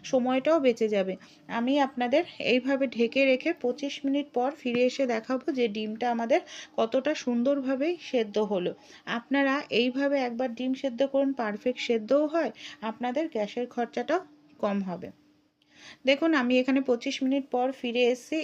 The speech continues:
এবার আমি দেখাচ্ছি। এই দেখুন প্রত্যেকটা ডিম সুন্দরভাবে সেদ্ধ হবে। একটি পাত্রের মধ্যে নিয়ে আমি পাত্রে জল দিয়ে নিয়েছি, যেহেতু ডিমটা গরম রয়েছে। এবার আমি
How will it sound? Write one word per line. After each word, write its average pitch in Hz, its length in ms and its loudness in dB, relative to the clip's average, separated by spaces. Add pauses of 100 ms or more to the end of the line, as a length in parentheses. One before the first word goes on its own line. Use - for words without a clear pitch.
এবার 233 180 0
আমি 233 180 0
দেখাচ্ছি। 226 580 -4 (400)
এই 202 140 0
দেখুন 226 260 0 (100)
প্রত্যেকটা 320 600 0
ডিম 269 180 2
সুন্দরভাবে 262 640 0
সেদ্ধ 226 360 -2
হবে। 262 320 0 (340)
একটি 226 240 -6
পাত্রের 233 460 0
মধ্যে 247 360 -2
নিয়ে 226 300 0 (320)
আমি 202 300 -6 (560)
পাত্রে 226 360 2
জল 220 320 4
দিয়ে 262 180 2
নিয়েছি, 269 300 2
যেহেতু 269 260 0
ডিমটা 220 340 -2
গরম 220 340 2
রয়েছে। 247 440 4
এবার 240 220 2
আমি 226 200 -2